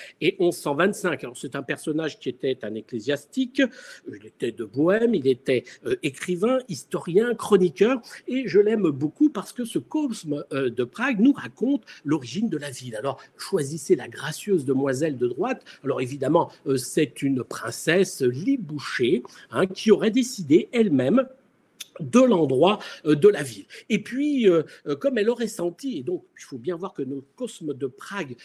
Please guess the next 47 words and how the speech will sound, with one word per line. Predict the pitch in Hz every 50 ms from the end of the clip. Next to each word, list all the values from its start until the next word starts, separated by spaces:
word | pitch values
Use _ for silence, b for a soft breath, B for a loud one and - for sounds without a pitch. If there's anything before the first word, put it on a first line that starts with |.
| B B
devait | - 123 196 226 196 190
être | 175 - -
un, | 143 - _ 170
un | 190
petit | 190 - - 139
peu, | - - 185 151 B B B B -
euh, | 120
phallocrate, | 113 - - 214 208 143 123 - - - 240 285 294 294 - 147 123 B B B B -
euh, | 151 165 196 -
elle | 196 214
a | 220
senti, | 202 - - 190 175 - - - 277 285
nous | 247 180 156
dit | 156 220 254
la | 196 143
légende, | 139 143 139 131 185 240 269 247 -
que | - 185
pour | 190 185 - - 226 180
diriger | 160 165 135 131 120 190 226
une | 196 143 127
ville | 117 110 160 220 208
et | 156
fonder | - - 180 185 185 180 175
une | 147 123 120
ville, | 117 147 226 196
il | 151
fallait | - 117 113 175
un | 196 160 135 135
homme. | 139 131 127 - - b b b b b
Donc, | 135 123 220 262 262 - -
euh, | 208 175 151 175 -
elle | - 196 208
va | 175 160 143
s'énamourer | - - 247 254 233 196 147 147 151 135 113 120 147 196 214 B B B B -
d'un, | 127 120 117 156 160 175 - -
euh, | 117 120
laboureur, | 120 180 208 156 156 165 151 123 131 151 220 254 214
c'est | - - 151
ce | 131
que | - _ 151
l'on | 135 135 131
voit | 127 120 135 165 165
sur | 156 - -
la, | 123 120
peut-être | - - 127 120 - 131 -
la | -
photo, | - - - 139 131 127 - 156 143 123